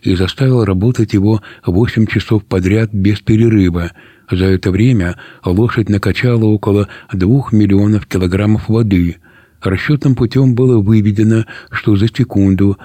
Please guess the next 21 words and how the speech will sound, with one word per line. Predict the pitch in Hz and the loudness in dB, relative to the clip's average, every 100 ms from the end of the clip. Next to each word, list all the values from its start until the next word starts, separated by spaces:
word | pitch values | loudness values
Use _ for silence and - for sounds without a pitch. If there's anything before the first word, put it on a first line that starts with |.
| - | -8
при | - 95 | -2 0
таких | 95 - 135 | 0 -2 -2
условиях | 101 - 98 95 98 101 - - - | -4 -2 0 2 2 -2 -4 -20 -6
лошадь | 92 101 104 123 117 | 0 0 0 -2 -2
поднимала | - 92 95 92 95 | -2 0 0 0 -2
семьдесят | - 98 95 98 104 98 | -2 0 0 -2 -4 -2
пять | 104 98 | -2 -2
килограммов | - 92 92 92 98 95 | -2 -2 0 0 -2 -2
воды | 104 95 104 | -2 0 0
на | 104 | 0
высоту | 101 - 101 117 117 | -2 -2 -2 0 0
в | 107 | 2
метр, | 127 135 101 101 - - - - - - | 2 2 -2 -8 -12 -16 -20 -20 -20 -12
что | - 160 | -4 2
и | 147 | 2
было | 101 123 117 | 4 2 2
принято | - 98 98 98 95 | 0 0 0 0 -2
ваттом | 90 92 123 - 135 131 - - - | 0 0 0 0 0 -2 -6 -14 -6
за | 92 | 0
единицу | 104 98 92 87 82 - 98 95 | 2 2 0 -2 -4 -4 -2 -2
измерения. | 95 92 92 85 82 85 82 | -2 0 0 -2 -4 -6 -8